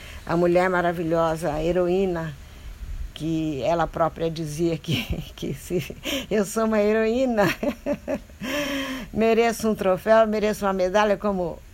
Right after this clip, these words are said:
a gente ria disso, porque sabia que,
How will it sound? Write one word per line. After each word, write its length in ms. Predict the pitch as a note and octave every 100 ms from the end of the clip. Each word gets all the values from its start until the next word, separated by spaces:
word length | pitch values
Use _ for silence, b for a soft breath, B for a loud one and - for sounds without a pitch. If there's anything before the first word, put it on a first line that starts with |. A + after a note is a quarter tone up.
| -
a 60 | D#4
gente 260 | D#4+ B3
ria 340 | F#3 G#3 G3+ E3+
disso, 360 | E3+ A3 -
porque 340 | - F3 E3 E3+
sabia 480 | G3 F3+ E3+ F#3
que, 340 | F3+ F3 F3